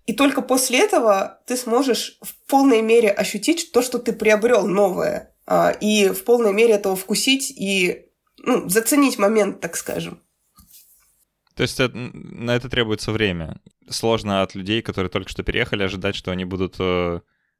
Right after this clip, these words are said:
Speaker 2: в улыбке и какой-то эйфории пребывать двадцать четыре на семь и кайфовать от всего нового не-, и неизвестного, вместо того, чтобы думать о старом и известном.
Speaker 1: Да, совершенно верно. Но есть один момент,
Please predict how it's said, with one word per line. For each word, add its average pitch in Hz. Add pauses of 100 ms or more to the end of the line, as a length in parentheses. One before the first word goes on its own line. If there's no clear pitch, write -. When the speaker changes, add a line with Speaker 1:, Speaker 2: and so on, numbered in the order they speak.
(240)
Speaker 2:
в 101
улыбке 104
и 98
какой-то -
эйфории 101
пребывать 95
двадцать 92
четыре 92
на 90
семь 107 (420)
и -
кайфовать 98
от 87
всего 95
нового 101
не-, 92
и 92
неизвестного, 98 (540)
вместо 95
того, 95
чтобы 87
думать 92
о 85
старом 90
и 90
известном. 85 (800)
Speaker 1:
Да, 208
совершенно 214
верно. 196
Но 220
есть 214
один 180
момент, 196